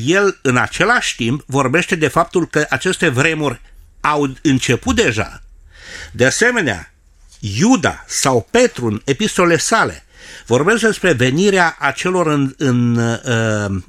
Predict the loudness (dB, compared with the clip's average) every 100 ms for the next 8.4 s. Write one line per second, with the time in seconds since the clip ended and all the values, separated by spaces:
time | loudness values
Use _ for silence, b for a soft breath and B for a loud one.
0 | -12 -6 -4 -2 -4 -8 _ -10 -8 -8
1 | -6 -2 2 2 0 -2 2 2 2 0
2 | 0 0 -2 -2 -4 -6 -12 -16 B B
3 | B B 0 2 4 2 2 -2 -2 -4
4 | -2 -2 0 2 0 -2 -4 -4 -6 _
5 | _ _ _ 0 0 0 0 2 2 0
6 | 0 -2 2 2 2 2 0 0 -6 _
7 | _ 0 0 2 0 0 0 0 0 0
8 | 2 0 0